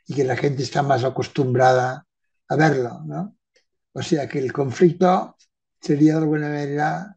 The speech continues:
dependería del tipo de mercancía, de material que se está usando para hacer electricidad, ¿no es verdad? Y sería, seguramente habría este ranking nuclear más conflictivo, por ejemplo, en Alemania hoy en día,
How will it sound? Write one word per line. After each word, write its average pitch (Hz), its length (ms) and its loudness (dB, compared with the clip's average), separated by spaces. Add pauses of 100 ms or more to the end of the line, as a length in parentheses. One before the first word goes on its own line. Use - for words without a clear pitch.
dependería 139 800 0
del 135 200 -2
tipo 170 340 4
de 147 160 -2
mercancía, 143 1040 0 (380)
de 139 140 -6
material 135 580 0
que 143 100 -6
se 127 160 -12
está 135 220 -2
usando 135 760 -2 (460)
para 139 220 -2
hacer 143 420 0
electricidad, 135 920 0
¿no 117 100 -6
es 113 100 -12
verdad? 139 340 -4 (140)
Y 165 100 -4
sería, 139 440 2 (160)
seguramente 175 680 4
habría 131 300 0
este 131 280 -4
ranking 143 720 0 (640)
nuclear 143 680 2
más 151 220 -6
conflictivo, 160 680 -2
por 139 140 -14
ejemplo, 127 320 -14
en 123 100 -8
Alemania 123 500 -2
hoy 127 120 -2
en 135 120 -6
día, 143 420 0